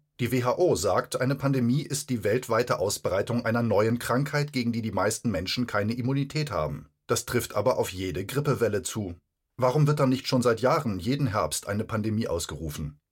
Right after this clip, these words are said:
Weil Corona viel tödlicher ist. So hieß es anfangs, inzwischen zeigen die Daten aber keinen großen Unterschied. Es gibt dazu auch eine Veröffentlichung der W H O. Worauf wollen Sie hinaus?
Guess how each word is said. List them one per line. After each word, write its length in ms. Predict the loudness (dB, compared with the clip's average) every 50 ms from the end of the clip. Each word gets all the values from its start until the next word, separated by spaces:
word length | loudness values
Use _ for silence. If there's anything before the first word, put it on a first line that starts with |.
| _
Weil 240 | -4 0 0 0 2
Corona 460 | 2 0 2 4 4 6 6 6 6
viel 260 | 4 4 4 2 2 4
tödlicher 500 | 4 4 4 4 2 0 0 0 -2 -2
ist. 320 | -2 -2 -4 -6 -6 -12 _ _ _ _ _ _ _ _ _ _
So 240 | -4 -2 0 0
hieß 200 | 0 0 0 0
es 120 | -2 -2 0
anfangs, 520 | 0 -2 -2 0 0 0 0 0 -2 -2
inzwischen 460 | -4 -6 -6 -4 -4 -4 -2 0 0
zeigen 320 | 0 2 2 2 2 2 2
die 120 | 0 0
Daten 280 | 2 2 2 2 2 0
aber 200 | 0 0 0 -2
keinen 300 | -2 -2 -2 -2 -2 -2
großen 300 | -2 -2 -2 -2 -2 -2
Unterschied. 580 | -2 0 0 -2 -4 -4 -6 -8 -10 -12 -16 _ _ _ _ _ -20 -20 -20 -12 -6
Es 160 | -6 -4 -2
gibt 200 | -2 -2 0 0
dazu 260 | 0 0 -2 -2 -2
auch 180 | 0 -2 0 0
eine 220 | 0 0 0 0
Veröffentlichung 760 | 0 0 -2 -2 0 -2 -2 -4 -4 -4 -4 -4 -4 -4 -2
der 200 | -2 -2 -2 -2
W 120 | -2 -2
H 160 | 0 0 0 0
O. 260 | 0 -2 -2 -4 -8 _ _ _ _ _ _ _ _ _ -2
Worauf 340 | 0 2 4 4 4 4
wollen 160 | 4 2 2 2
Sie 100 | 0 0
hinaus? 500 | 2 4 4 4 4 4 2 -2 -8